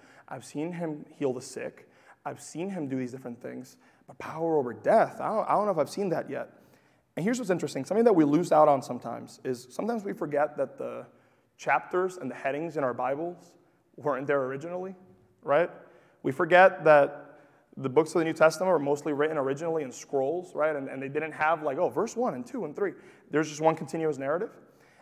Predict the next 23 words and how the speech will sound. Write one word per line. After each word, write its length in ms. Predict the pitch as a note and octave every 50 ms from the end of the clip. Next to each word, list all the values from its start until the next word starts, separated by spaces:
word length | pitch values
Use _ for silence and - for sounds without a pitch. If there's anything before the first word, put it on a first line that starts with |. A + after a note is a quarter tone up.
| _ -
And 100 | D3 D3
because 320 | C#3+ C#3+ - B3 B3+ G#3+
of 60 | F#3+ D3
that, 180 | D3+ D3+ C#3+
when 80 | D3 C#3
we 140 | C#3 C#3 C3+
reach 260 | C#3+ F#3 G#3+ - -
the 100 | F3+ F#3+
end 140 | B3+ C#4 C4
of 40 |
a 60 | G3 F3
chapter, 380 | - E3 D3+ C#3+ - F3 D#3+
we 80 | D#3 D3+
go, 140 | D#3+ F3+ -
"Oh, 300 | - B3+ A3 F3 D#3 D3+
that 160 | E3 F#3 G3 -
was 120 | G3 F3
great. 300 | D#3+ D#3 F3 D3+ B2+ A#2 - - - -
On 160 | - E3+ F#3 F3
to 80 | F#3
the 80 | F3+ D#3+
next 220 | D#3 D#3 D3+ -
story." 340 | - - C#3 B2+ A#2+ A#2+ A#2+